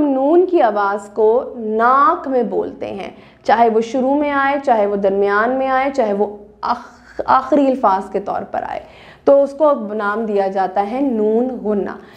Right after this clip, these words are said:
नून गुन्ना जब भी हमारे पास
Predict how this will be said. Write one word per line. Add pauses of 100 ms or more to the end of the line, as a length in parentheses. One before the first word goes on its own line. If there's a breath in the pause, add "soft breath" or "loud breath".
(220 loud breath)
नून
गुन्ना (260 loud breath)
जब (140)
भी
हमारे
पास